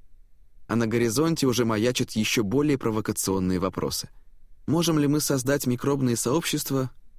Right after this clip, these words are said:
которые будут предотвращать ожирение у людей, подобно тому, как мы уже умеем предотвращать его у мышей?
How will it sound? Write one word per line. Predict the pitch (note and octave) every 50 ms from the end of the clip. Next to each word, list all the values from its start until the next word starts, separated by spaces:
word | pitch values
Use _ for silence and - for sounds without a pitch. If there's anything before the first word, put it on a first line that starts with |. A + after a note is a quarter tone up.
| - -
которые | - A2+ A2 - D#3 D3+ D3 C#3+
будут | B2+ C3+ C#3+ D3 C#3 C3
предотвращать | - B2+ B2+ B2+ - B2+ B2 A#2 - - C#3 C3+ C#3
ожирение | B2 A#2+ A#2+ A#2 B2+ B2+ A#2+ A#2 A2+ A2
у | A2
людей, | G#2+ G#2 G2+ F#2 F2 G2+ A2+ B2+ B2
подобно | - A2 A2 B2+ A#2+ A2 A2 G#2+ G2+
тому, | - A2 G#2 B2 D3 D3+ C3+ - - - -
как | - B2+ B2 -
мы | B2+ C3 C3
уже | B2 G#2+ A#2+ A2+
умеем | G#2+ A2 B2 C3+ C#3 C3+
предотвращать | C3 A#2 A#2 A2+ - G#2+ A2 G#2+ - - A2+ A2 - -
его | A#2 A2+ A2+
у | A#2+
мышей? | A#2+ B2+ C3 - - F#2 D2 B1+ -